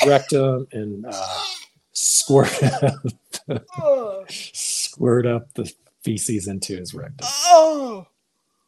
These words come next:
Speaker 1: So ultimately, we learned,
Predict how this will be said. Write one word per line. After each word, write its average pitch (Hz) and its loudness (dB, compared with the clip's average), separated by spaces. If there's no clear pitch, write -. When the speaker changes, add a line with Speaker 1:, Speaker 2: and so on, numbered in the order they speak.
Speaker 1:
So 131 4
ultimately, 135 4
we 117 6
learned, 113 -2